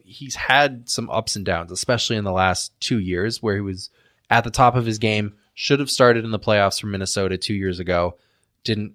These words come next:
happen. Things didn't work out. He gets traded to Ottawa and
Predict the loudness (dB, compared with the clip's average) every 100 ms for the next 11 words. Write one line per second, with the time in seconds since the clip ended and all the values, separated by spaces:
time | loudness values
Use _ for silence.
0 | -6 0 0 0 -4 -6 -10 -6 -6 -4
1 | -6 -8 -10 -4 -2 0 -2 4 8 8
2 | 6 -2 _ _ _ -4 -4 -2 2 4
3 | 6 2 2 4 4 2 -2 -6 _ 2
4 | 2 2 2 0 -4 _ _ _ -6 -2
5 | 0 -2 -4 -10